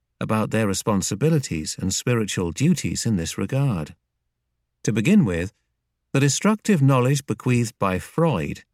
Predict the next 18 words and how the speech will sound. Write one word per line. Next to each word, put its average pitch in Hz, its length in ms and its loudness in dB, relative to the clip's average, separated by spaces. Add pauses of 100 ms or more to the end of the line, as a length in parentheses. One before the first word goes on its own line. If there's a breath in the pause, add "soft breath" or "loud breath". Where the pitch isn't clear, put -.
(160)
must 98 160 -2
be 101 120 0
thrown 135 520 2
into - 180 -6
the - 140 -4
sea 113 460 0
once 104 420 0
and 101 300 -2
for 92 120 -4
all. 85 440 -2 (880)
This 160 240 0
can 214 140 6
be 196 120 6
achieved 151 540 2
by 120 200 0
keeping 117 420 2
Freudian 113 540 2
psychology 98 840 -2